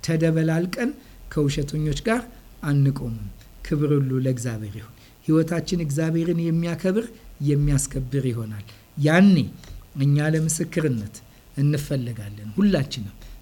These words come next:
እግዚአብሔር ደግሞ በእኛ ይሰራል። እግዚአብሔር ይመስገን ስለ ቅዱስ ቃሉ። ይህንን የመለየትን ነገር፣ እ፣ ተ-፣ እናየዋለን በ-፣ በተወሰኑ ሳምንቶች ውስጥ።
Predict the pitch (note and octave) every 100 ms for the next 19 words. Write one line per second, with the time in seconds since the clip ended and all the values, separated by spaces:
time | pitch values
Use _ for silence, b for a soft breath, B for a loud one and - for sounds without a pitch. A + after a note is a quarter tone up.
0 | - C3+ B2+ C#3 C#3 C#3 B2+ B2 B2 A#2+
1 | B2 B2 A#2 G#2 A2+ G#2 G2 B B B
2 | - C3 C#3 C#3 C3+ B2+ C3+ B2+ A#2+ B2
3 | - F3 A3+ B B - - C3+ B2+ C3
4 | B2 - D#3 D#3 F#3 D3+ C#3+ C#3 C#3 C#3
5 | C#3 C#3+ C#3+ D3+ D3 D#3+ G#3+ G#3+ B B
6 | - C#3 B2+ B2 A#2+ C3+ C3+ C3 C#3 -
7 | D3 D#3+ E3 C#3 A#2 B2 B2+ C3 C3 B
8 | B C#3 C3+ D#3 - C#3 C3+ C#3 C#3 D3
9 | D3 D#3+ C#4+ A3